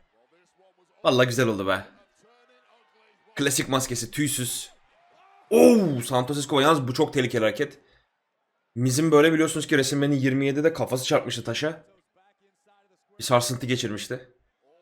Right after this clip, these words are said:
Bu arada bir kere söyleyeceğim, bir daha söylemeyeceğim. Ya da belki bir de main event'te söylerim. <laughs> O kadar ya. En sonunda, oo, tüylü maskeli.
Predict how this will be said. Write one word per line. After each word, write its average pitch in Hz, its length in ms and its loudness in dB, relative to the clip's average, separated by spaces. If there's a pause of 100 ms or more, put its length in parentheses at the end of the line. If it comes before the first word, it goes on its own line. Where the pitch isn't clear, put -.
(200)
Bu 165 60 2
arada 180 460 6 (140)
bir 180 80 -6
kere 165 200 4
söyleyeceğim, 143 380 2
bir 139 60 0
daha 135 120 4
söylemeyeceğim. 123 460 -2 (800)
Ya 139 60 -4
da 147 100 2
belki 139 200 2
bir 135 60 0
de 135 60 2
main 135 180 2
event'te 123 260 2
söylerim. 107 380 -8 (140)
<laughs> - 140 -14
O - 140 -2
kadar 123 200 2
ya. 110 80 2
En 160 280 2
sonunda, 139 380 0
oo, 160 520 4 (400)
tüylü 147 200 4
maskeli. 131 460 0